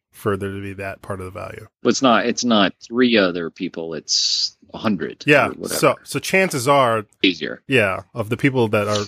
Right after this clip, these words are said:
Speaker 1: signed up, there's gonna be other people that communicate with you. Um,
Speaker 2: Yeah.
Speaker 1: yeah, I keep going back to, like, the Fizzle model and the, you know, um, the Dynamite Circle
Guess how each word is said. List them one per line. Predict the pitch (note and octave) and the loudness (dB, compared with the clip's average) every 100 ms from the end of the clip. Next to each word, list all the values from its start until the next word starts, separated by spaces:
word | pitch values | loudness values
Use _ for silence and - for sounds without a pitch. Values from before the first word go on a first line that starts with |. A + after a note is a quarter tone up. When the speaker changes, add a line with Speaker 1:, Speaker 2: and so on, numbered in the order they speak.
| - | -8
Speaker 1:
signed | - A2+ G2 | 0 0 2
up, | F#2+ - | -2 -2
there's | G#2 | -4
gonna | - G#2+ | -2 -4
be | G2 | -6
other | G2 F#2 | -6 -8
people | - F#2+ F#2+ | -10 -12 -12
that | - - _ _ _ | -12 -14 _ _ _
communicate | - G2 G2 F#2 - - | -14 -10 -10 -12 -16 -18
with | F#2+ | -20
you. | F#2 _ _ _ - - _ _ | -20 _ _ _ -20 -20 _ _
Um, | G#2 F#2+ F#2+ F#2+ F#2+ | -14 -12 -12 -6 -2
Speaker 2:
Yeah. | D#2 - _ _ _ - | 0 -2 _ _ _ 0
Speaker 1:
yeah, | B2 | 2
I | |
keep | B2 F#3+ | 2 2
going | - E3+ | 4 6
back | C#3+ C#3+ | 6 4
to, | D3+ | 6
like, | C3 | 4
the | B2 | 4
Fizzle | - C#3 B2 | 2 4 4
model | G#2 F#2 F#2 F#2 | 2 0 0 0
and | G2+ | -2
the, | G2+ G2+ | -2 -4
you | A2+ | -4
know, | G#2 G2 G2 - - | -2 -2 -6 -12 -8
um, | G#2 G2 G2 G2+ - | -4 -4 -6 -8 -4
the | |
Dynamite | G#2 A#2 A2+ G#2+ | 2 6 6 4
Circle | - A#2+ G2 F#2 | 2 2 0 -2